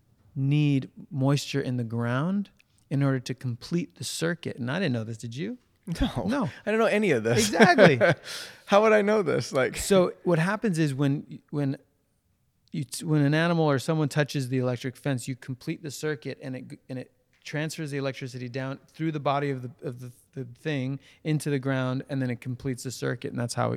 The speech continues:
Speaker 1: you get electric, electric shock. But if there's no moisture in the ground, then there's no circuit to hit the ground. So because there was no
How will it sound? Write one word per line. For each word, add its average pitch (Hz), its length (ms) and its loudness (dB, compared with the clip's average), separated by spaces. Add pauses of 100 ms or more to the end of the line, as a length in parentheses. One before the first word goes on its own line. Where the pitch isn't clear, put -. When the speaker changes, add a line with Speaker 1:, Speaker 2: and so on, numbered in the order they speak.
Speaker 1:
you 131 100 -4
get 120 140 -6
electric, 127 360 -4 (320)
electric 123 300 -8
shock. - 380 -2 (500)
But 139 140 0
if 120 80 -2
there's 127 160 2
no 139 100 6
moisture 139 480 4
in 120 80 0
the 117 80 -2
ground, 127 420 0 (300)
then 131 160 4
there's 120 220 4
no 120 160 2
circuit - 680 -2
to 117 140 -4
hit 117 180 -4
the 123 80 -6
ground. 120 480 -2 (580)
So 127 640 2 (400)
because 135 280 0
there 139 120 4
was 123 100 2
no 120 440 0